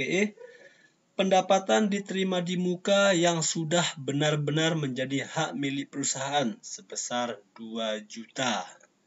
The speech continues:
<coughs> Pendapatan diterima di muka.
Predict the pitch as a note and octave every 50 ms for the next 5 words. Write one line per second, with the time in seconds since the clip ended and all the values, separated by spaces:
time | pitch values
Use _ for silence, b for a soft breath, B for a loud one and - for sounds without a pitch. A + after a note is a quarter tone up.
0 | _ _ _ _ _ _ _ _ _ _ _ _ _ _ _ _ _ _ _ _
1 | _ _ _ _ _ _ _ _ _ _ _ _ - - - - - - - -
2 | - - - B B B B B _ _ _ C3+ B2+ A#2 A2+ A2+ - B2+ B2 -
3 | - D#3+ D#3+ D#3 D3 C3+ C3+ - C#3 C3 B2 B2+ B2 B2 B2 A#2+ B2 B2+ A#2+ -
4 | C3 B2 G#2+ F#2+ - -